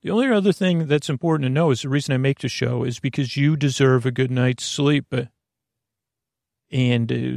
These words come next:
th-, that, like, uh, you deserve a place where you can rest. And that means that if you get some rest, your world will be better, our world will be better.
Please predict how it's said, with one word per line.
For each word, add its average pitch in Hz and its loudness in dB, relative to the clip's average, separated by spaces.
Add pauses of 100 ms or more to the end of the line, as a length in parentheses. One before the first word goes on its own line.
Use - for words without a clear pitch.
(100)
th-, 127 -4
that, 117 0
like, 120 -2
uh, 123 -2
you 131 -4
deserve 131 0
a 120 -6
place 127 -2
where 127 -4
you 120 -4
can 123 -2
rest. 131 -6
And 127 0
that 135 2
means 131 0
that 127 0
if 127 -2
you 160 -2
get 160 -2
some 160 -2
rest, 131 0
your 135 -2
world 139 0
will 127 -2
be 135 0
better, 131 2 (440)
our 135 0
world 123 0
will 120 -8
be 120 -4
better. 120 -8